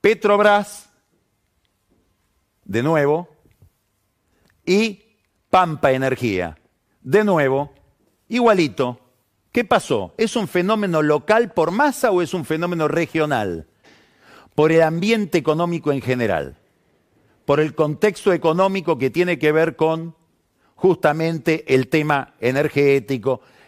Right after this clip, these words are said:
los movimientos de la tasa de interés en Estados Unidos, etcétera, etcétera. Bueno, esto es para ir desajeando un poco la euforia que Ma-, con que, con la que Massa se ve a sí mismo, o la euforia que quiere provocar él por su llegada.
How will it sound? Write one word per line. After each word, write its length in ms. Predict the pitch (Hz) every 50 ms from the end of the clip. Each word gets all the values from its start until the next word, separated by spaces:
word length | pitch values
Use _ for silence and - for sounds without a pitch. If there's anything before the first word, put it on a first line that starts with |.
| _ -
los 360 | 147 139 147 156 160 156 127
movimientos 580 | 135 147 143 143 143 143 147 147 143 - 139 127
de 80 | 135
la 120 | 135 135 -
tasa 300 | - 135 120 - 131 127
de 60 | 131
interés 340 | 127 113 131 131 131 117 135
en 100 | 127 120
Estados 300 | 110 - 139 127 - -
Unidos, 340 | 131 135 143 143 123 -
etcétera, 400 | 127 117 - - 135 101 123 113
etcétera. 500 | 107 - - 95 76 - 85 78 73 71 - _ _ _ _ _ _ - - -
Bueno, 240 | _ - 175 156 165 233
esto 180 | 254 - 330
es 80 | 285 -
para 240 | - - 202 180 190
ir 180 | 220 262 269
desajeando 760 | 240 208 185 156 - 190 160 - - 240 269 269 247 226 214 196
un 120 | 185 180
poco 380 | - - 226 226 208 - 240 202
la 80 | 170
euforia 540 | 151 147 135 - - 202 208 208 208 220 208
que 180 | - - 139 139
Ma-, 260 | 139 160 180 - -
con 200 | - 151 139 127
que, 160 | - 135 135
con 260 | - - - 143 135
la 80 | 135 131
que 80 | 139 139
Massa 260 | 185 226 - 226 185
se 160 | - 143 127
ve 140 | 143 185 185
a 60 | 143
sí 160 | - 143 143
mismo, 500 | 185 233 208 - - - 95 85 - - _ _ _ - - - - - _
o 120 | - 151
la 80 | 151 165
euforia 480 | 165 160 - - 254 277 269 269 208 -
que 160 | 160 139 -
quiere 260 | - 202 220 214 196
provocar 540 | - - 147 143 139 143 139 - 175 170 165
él 180 | 208 240 233
por 200 | - 196 156 127
su 100 | - 147
llegada. 560 | 127 104 117 131 151 139 107 87 73 69 -